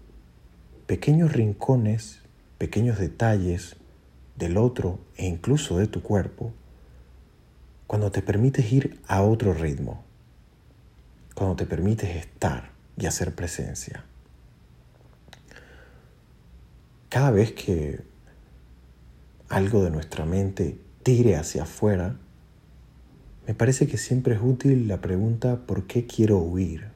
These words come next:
¿no? "¿Por qué me voy? ¿Por qué no quiero estar?".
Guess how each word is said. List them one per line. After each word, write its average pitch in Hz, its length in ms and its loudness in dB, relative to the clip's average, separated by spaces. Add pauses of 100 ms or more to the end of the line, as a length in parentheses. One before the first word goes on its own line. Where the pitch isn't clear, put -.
(120)
¿no? - 200 -16 (520)
"¿Por - 140 -10
qué 113 120 -2
me 101 120 0
voy? 78 400 -4 (760)
¿Por - 120 -10
qué - 120 -4
no 110 80 0
quiero 101 200 -2
estar?". - 440 -8